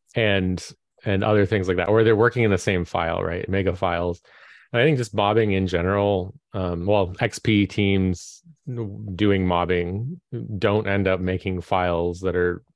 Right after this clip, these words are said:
thousands of lines long, and therefore don't end up working at the same time as other mobs on the same file, uh,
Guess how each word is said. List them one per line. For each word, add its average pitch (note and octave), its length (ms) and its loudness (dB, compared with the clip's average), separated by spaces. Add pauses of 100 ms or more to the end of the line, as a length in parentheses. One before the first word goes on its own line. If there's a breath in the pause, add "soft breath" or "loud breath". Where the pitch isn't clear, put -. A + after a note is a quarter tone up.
(680)
thousands F#2+ 440 2
of F2 100 0
lines F2 340 0
long, F2 540 0 (500 loud breath)
and F#2+ 180 2
therefore G2+ 440 4
don't G2+ 560 0
end G2 240 0
up F2+ 120 -2
working F#2+ 440 0
at E2 100 -4
the F#2+ 60 -4
same F2 340 -2
time F2 340 -2
as E2+ 240 -4
other F#2+ 200 2
mobs F2 420 -2
on F2+ 140 -4
the D#2+ 60 -6
same F2 260 -4
file, G2 560 0 (640 loud breath)
uh, F2+ 500 0